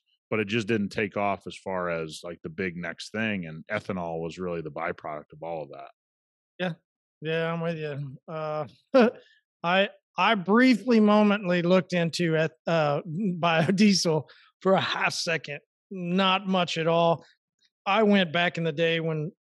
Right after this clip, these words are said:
Speaker 2: the, all those massive gas prices, and I was trying to run around, you know,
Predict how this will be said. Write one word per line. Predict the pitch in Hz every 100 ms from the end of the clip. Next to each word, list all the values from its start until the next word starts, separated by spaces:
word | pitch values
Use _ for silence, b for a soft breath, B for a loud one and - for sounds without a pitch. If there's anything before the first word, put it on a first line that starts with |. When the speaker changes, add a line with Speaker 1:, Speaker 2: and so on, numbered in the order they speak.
| -
Speaker 2:
the, | 170
all | 165
those | 170 156
massive | 139 165 - 147
gas | 151 160 165
prices, | - 165 143 151
and | 165
I |
was | 170
trying | - 185
to | 160
run | 170 185
around, | 185 180 165 b b b b _ - -
you | 247
know, | 190